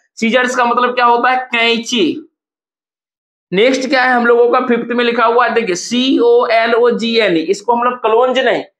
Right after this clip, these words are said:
clone पढ़ते हैं। क्या पढ़ते हैं इसको हम लोग? Clone पढ़ते हैं। Clone का मतलब क्या होता है? इत्र होता है। Clone का मतलब क्या होता है? इत्र होता है। तो हमने दो हज़ार तेरह, चौदह,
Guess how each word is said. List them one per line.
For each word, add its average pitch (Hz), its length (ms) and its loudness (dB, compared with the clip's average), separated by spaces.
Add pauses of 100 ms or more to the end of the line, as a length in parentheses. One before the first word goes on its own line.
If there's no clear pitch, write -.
(340)
clone 269 300 4
पढ़ते 185 360 0
हैं। 151 240 -6
क्या 202 180 0
पढ़ते 226 240 0
हैं 233 60 2
इसको 233 180 -2
हम 233 120 0
लोग? 277 220 4 (440)
Clone 277 280 4
पढ़ते 226 300 0
हैं। 240 240 -2
Clone 233 260 2
का 240 100 0
मतलब 220 340 -2
क्या 220 120 0
होता 208 280 2
है? 240 440 -2
इत्र 226 240 -4
होता 151 360 0
है। 139 160 -8 (160)
Clone 208 220 0
का 233 100 -2
मतलब 226 320 -2
क्या 233 100 0
होता 220 300 2
है? 269 240 -2 (600)
इत्र 262 220 -2
होता 226 300 2
है। 240 160 2
तो 254 100 2
हमने 220 320 0
दो 226 120 2
हज़ार 226 160 2
तेरह, 226 320 0
चौदह, 233 320 2